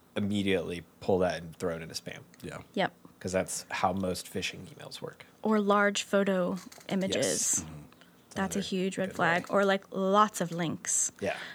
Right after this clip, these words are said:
Speaker 3: Um, but I have noticed there's a lot of people who do, like, a Friday top ten list or something of, like,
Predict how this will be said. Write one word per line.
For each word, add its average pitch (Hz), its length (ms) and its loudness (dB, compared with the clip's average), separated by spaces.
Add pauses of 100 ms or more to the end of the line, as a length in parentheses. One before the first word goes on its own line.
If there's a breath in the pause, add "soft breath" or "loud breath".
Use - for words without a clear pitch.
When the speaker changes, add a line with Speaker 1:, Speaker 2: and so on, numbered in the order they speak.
(140 loud breath)
Speaker 3:
Um, 202 500 6 (260)
but 240 120 6
I 254 40 6
have 311 240 6
noticed 247 380 6
there's 226 160 4
a 226 60 8
lot 233 180 8
of 233 80 2
people 220 260 0
who 202 180 2
do, 214 360 4
like, 175 220 2
a 165 260 0 (1800 loud breath)
Friday 214 340 4
top 208 300 0
ten 220 260 4
list 220 280 4
or 220 80 2
something 220 440 4
of, 208 100 2
like, 180 220 0